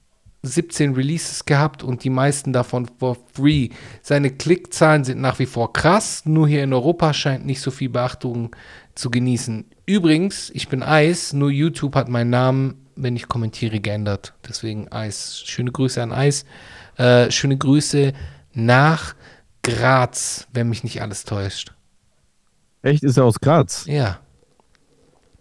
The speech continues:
Speaker 2: Ja, servus.
Speaker 1: Ja, servus.
Speaker 2: Und was war die Antwort darauf? Ach so, das war die Antwort.
Speaker 1: Das war die Antwort,
Speaker 2: Okay,
Speaker 1: ja.
Speaker 2: verstehe. Okay, weiter.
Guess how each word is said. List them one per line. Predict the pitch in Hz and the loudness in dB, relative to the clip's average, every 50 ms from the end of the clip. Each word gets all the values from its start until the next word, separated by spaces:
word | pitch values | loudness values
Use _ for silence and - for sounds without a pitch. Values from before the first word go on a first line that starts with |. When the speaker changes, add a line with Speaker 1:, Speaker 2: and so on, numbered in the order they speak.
| _ - | _ -8
Speaker 2:
Ja, | 104 92 | -6 -6
servus. | 82 - - 104 113 143 151 127 110 - - - - _ _ - | -6 -4 0 2 2 4 4 4 2 0 -4 -14 -16 _ _ -10
Speaker 1:
Ja, | 127 113 101 - | -6 -6 -6 -6
servus. | - - - - 180 196 160 110 - - - - _ _ _ _ _ _ _ _ _ _ _ _ - _ _ _ _ _ _ _ _ _ _ _ _ - | -6 -6 -6 -4 -4 -2 -4 -4 -6 -8 -14 -18 _ _ _ _ _ _ _ _ _ _ _ _ -20 _ _ _ _ _ _ _ _ _ _ _ _ 0
Speaker 2:
Und | - 104 | 2 4
was | 104 104 - | 4 4 4
war | 113 | 4
die | 110 110 104 | 4 4 4
Antwort | 113 127 131 151 151 151 151 | 4 4 4 4 4 4 4
darauf? | 143 135 139 147 156 156 - - - _ _ _ - | 2 2 4 4 2 2 -2 -10 -18 _ _ _ -2
Ach | - 107 | -2 2
so, | - 131 113 | 4 4 4
das | 98 90 - | 4 4 2
war | 98 107 107 | 4 2 4
die | 98 87 | 4 4
Antwort. | 85 87 82 - | 2 2 0 0
Speaker 1:
Das | - 85 | 0 2
war | 123 | 2
die | 113 107 | 2 0
Antwort, | 98 98 101 - | 0 -2 0 2
Speaker 2:
Okay, | 107 110 | 2 2
Speaker 1:
ja. | 90 107 104 | 4 4 2
Speaker 2:
verstehe. | 95 - - 101 95 85 - _ - - - - - - - - - - - - - - - - - | 2 2 2 2 2 2 0 _ -20 -20 -20 -20 -20 -18 -16 -16 -18 -18 -20 -20 -20 -20 -18 -8 -4
Okay, | 110 92 - - 95 90 | -4 -2 2 2 2 4
weiter. | 87 95 104 104 120 143 156 190 | 4 2 2 2 2 2 2 2